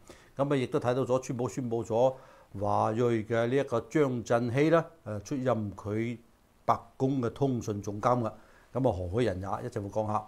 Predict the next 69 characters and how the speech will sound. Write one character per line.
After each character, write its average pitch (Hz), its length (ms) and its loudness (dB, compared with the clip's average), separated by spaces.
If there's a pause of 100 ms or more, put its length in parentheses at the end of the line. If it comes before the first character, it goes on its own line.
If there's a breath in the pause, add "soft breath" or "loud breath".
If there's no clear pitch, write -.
(440 loud breath)
咁 175 140 -4
亦 151 60 2
都 185 120 0
睇 135 140 4
到 156 160 4
咗 143 340 4
加 170 120 6
拿 117 100 8
大 123 160 4
方 147 160 2
面 123 140 2
呢， 156 180 6 (360 loud breath)
呃， 101 200 -8
佢 110 300 -4
哋 110 280 -2
嘅 113 240 -2 (240)
安 165 120 -4
全 92 240 -6
部 104 240 -2
出 131 160 -2
咗 131 260 6
一 135 40 0 (220)
個 117 100 -2
報 107 180 -2
告。 101 200 -4
咁 120 120 -8
啊， 135 200 -4
入 - 20 -
邊 139 260 -4
報 110 280 -2
告 - 60 -10
講 104 320 -6
到 98 120 -6
咗 104 340 -4
呢， 131 120 2 (300 loud breath)
大 113 240 4
部 107 160 -2
分 101 240 0
加 131 120 2
拿 110 120 6
大 101 140 -2
嘅 104 200 -6
中 143 240 -4
文 98 180 -2
媒 90 200 -8
體 98 160 -4
呢， 139 140 4 (280 loud breath)
係 110 120 -6
被 107 220 -4 (140)
中 143 320 0
共 101 220 -4
影 98 180 -4
響 101 140 -4
嘅。 104 140 -4 (160)
其 98 100 -8
實 101 160 -4
講 - 140 -8
得 120 80 -4
清 117 160 -4
楚 110 100 -2
啲， 113 100 -6
就 107 120 0
係 95 120 0 (320)
早 110 160 -2
被 113 200 0
中 110 120 -4
共 110 140 -4
收 101 140 -6
買， 98 180 -2